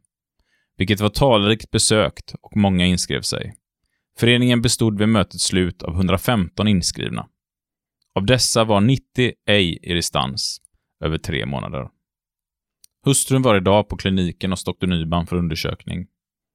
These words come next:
Fick till svar att sjukdomen var av allvarsam art, samt anvisningssedel att ingå på konvalescentsjukhuset på Västergatan. Lördag tolfte mars.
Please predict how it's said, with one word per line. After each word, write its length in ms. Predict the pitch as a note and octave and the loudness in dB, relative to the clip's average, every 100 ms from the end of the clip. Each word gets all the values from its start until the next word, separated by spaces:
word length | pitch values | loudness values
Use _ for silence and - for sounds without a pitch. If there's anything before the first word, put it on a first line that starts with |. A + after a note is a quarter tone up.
| _ _ _ | _ _ _
Fick 180 | - G#2 | -4 -2
till 100 | G#2+ | -2
svar 260 | - A2 G#2+ | 2 4 4
att 100 | G2+ | 2
sjukdomen 460 | G2+ F2 F2+ F2 | -2 -2 -2 0
var 120 | F2 E2+ | 2 0
av 120 | F2 | 0
allvarsam 580 | A#2+ F#2+ D#2+ D#2+ - F2 | 0 0 0 -2 -2 -2
art, 440 | E2+ F#2 - - - _ _ _ | -2 -4 -6 -16 -20 _ _ _
samt 320 | - A2 G#2 - | -2 0 0 0
anvisningssedel 920 | A2 F#2 E2 - F2 - F2 D#2+ F#2 | 0 2 0 -2 -2 0 0 0 0
att 140 | F2 | -2
ingå 240 | G2 F2 D#2 | -2 -4 -4
på 340 | D#2+ D#2 - _ _ _ | -4 -4 -6 _ _ _
konvalescentsjukhuset 1300 | F2+ F2 F2+ - G#2 E2 - F2 - D2+ - E2+ - | -4 -2 -2 0 0 0 -6 -8 -6 -6 -6 -8 -6
på 80 | |
Västergatan. 760 | E2+ E2 - D2+ - - - G2 - _ _ _ _ _ _ _ _ _ _ _ _ _ _ _ _ | -6 -6 -6 -8 -10 -10 -12 -12 -18 _ _ _ _ _ _ _ _ _ _ _ _ _ _ _ _
Lördag 400 | G2 G#2 G#2 G#2 | 2 4 4 2
tolfte 360 | - F#2+ - F2 | 2 0 -2 -2
mars. 440 | E2+ F2+ - - | 0 0 -4 -12